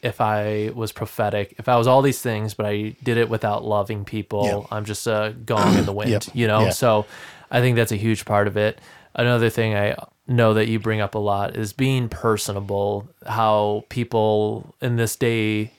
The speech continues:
Speaker 1: and age, more now than ever, they crave that
Speaker 2: Mm-hmm.
Speaker 1: to be personable with somebody because they're
Speaker 2: Yeah.
Speaker 1: just so used to their phone, the internet,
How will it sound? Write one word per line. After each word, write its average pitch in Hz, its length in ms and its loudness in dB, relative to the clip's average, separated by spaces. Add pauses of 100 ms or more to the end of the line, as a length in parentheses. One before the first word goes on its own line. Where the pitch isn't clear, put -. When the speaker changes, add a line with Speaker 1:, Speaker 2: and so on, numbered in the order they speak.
(120)
Speaker 1:
and 117 100 0
age, 107 400 -2
more 123 220 0
now 120 180 4
than 110 160 2
ever, 104 400 2 (300)
they 113 100 0
crave 113 540 -2
that 104 400 0 (220)
Speaker 2:
Mm-hmm. 101 140 -8
Speaker 1:
to 113 340 0
be 113 240 0
personable 104 640 -2
with 104 100 -2
somebody 101 320 -6
because 104 400 -4
they're 107 120 0
Speaker 2:
Yeah. 85 40 -2
Speaker 1:
just 110 160 -2
so 120 160 0
used 117 240 -2
to 117 60 -8
their 110 160 0
phone, 98 460 -4
the - 140 -10
internet, 104 420 -4